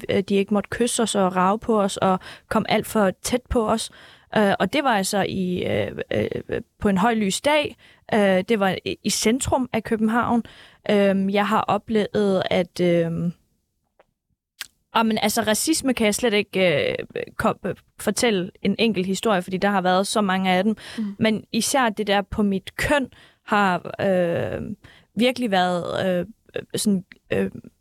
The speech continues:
Speaker 1: øh, det samme og det samme. Altså sådan, du er køn, du, øh, må jeg ikke kysse dig, så kan du få min stemme,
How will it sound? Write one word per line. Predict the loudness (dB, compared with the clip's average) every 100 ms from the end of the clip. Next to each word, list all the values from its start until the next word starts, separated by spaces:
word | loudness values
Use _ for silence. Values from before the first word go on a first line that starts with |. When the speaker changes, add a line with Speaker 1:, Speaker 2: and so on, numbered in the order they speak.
| _ _ _ -4
Speaker 1:
øh, | -4 0
det | -2
samme | 0 0 0
og | 0
det | -2
samme. | 0 0 2 2 2 -2 -4
Altså | -2 0
sådan, | 0 0 -2
du | -2
er | -2
køn, | 0 0 0 -4 -16 -20 -20 _
du, | 2 4 2
øh, | 2 0 -4 -8 -10 -16 _
må | 2
jeg | 4 2
ikke | -2
kysse | -2 0 0 0
dig, | -2 -2
så | -4 -4
kan | -2
du | -4
få | 0 -2
min | 0 0
stemme, | 0 0 2 4 2